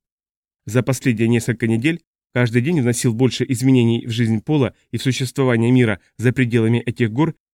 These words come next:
чем раньше происходило за целый год. Однако для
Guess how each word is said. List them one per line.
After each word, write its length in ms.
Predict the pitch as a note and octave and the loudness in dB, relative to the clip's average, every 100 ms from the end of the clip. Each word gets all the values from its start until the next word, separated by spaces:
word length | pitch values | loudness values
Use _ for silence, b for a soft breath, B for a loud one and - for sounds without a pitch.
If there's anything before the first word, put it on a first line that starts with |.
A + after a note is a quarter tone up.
| _ | _
чем 180 | - A#2+ | -2 0
раньше 280 | C#3 D#3 B2 | 0 0 -4
происходило 580 | A2 G#2+ A#2+ A#2+ C#3+ A2+ | -4 -4 -4 -2 -2 0
за 160 | A#2 C#3+ | -2 -4
целый 300 | - G#2 A2 | -2 -4 -4
год. 280 | - - _ _ _ _ _ _ _ _ _ | -10 -16 _ _ _ _ _ _ _ _ _
Однако 400 | A#2+ B2+ B2 A#2 | 0 0 0 0
для 140 | A#2 | 0